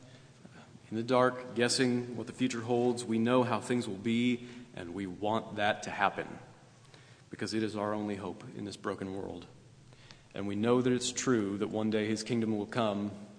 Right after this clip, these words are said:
and be established here on earth forever. We know it's true because our Lord Jesus, the good King, the one who died for us, has been raised from the dead. He's been as-, uh, he has ascended into glory where he rules over all things for the sake of his people.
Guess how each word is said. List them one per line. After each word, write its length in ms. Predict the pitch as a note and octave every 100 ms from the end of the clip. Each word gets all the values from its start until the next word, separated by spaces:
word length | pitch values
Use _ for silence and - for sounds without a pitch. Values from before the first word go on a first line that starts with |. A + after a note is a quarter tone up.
| - -
and 120 | G#2
be 80 | F#2+
established 540 | - A2+ G#2 G2+ -
here 200 | A2 B2+
on 160 | B2 A#2+
earth 200 | A#2 -
forever. 600 | G#2+ - A2 F#2 D#2+ E2 - - - - - - _ - - - - - - - - - - -
We 100 | G2+
know 140 | G2+
it's 160 | G#2 -
true 220 | - A2
because 280 | G2 A2 G#2+
our 120 | G#2+
Lord 200 | G#2+ G#2
Jesus, 440 | G#2+ G#2 G2+ - - - - -
the 80 | -
good 220 | A#2 A#2
King, 400 | - B2 B2+ B2+ - - - -
the 60 |
one 120 | A2 A2+
who 60 |
died 340 | G2+ A2+ A#2 A#2
for 160 | B2
us, 300 | A#2+ A#2 - - - - A2+
has 140 | G#2
been 240 | G#2+ F#2+
raised 300 | G2+ B2+ B2
from 120 | C3 A2+
the 80 |
dead. 380 | G#2 A2 F#2+ - - - - - - -
He's 140 | G#2
been 140 | A2+ G#2
as-, 300 | - - -
uh, 100 | G2 G#2 - -
he 120 | A2+
has 160 | G2+
ascended 460 | G2+ - C#3 B2+ A#2+
into 200 | A2+ G#2
glory 420 | G2+ A#2 A2+ G#2
where 140 | G#2 G#2
he 80 |
rules 300 | G#2 A2+ A2
over 180 | A2 G#2
all 120 | G2+
things 340 | G#2 A2 G2 G2+
for 120 | A2+
the 60 | G#2+
sake 220 | - -
of 80 | -
his 100 | -
people. 360 | G#2 - -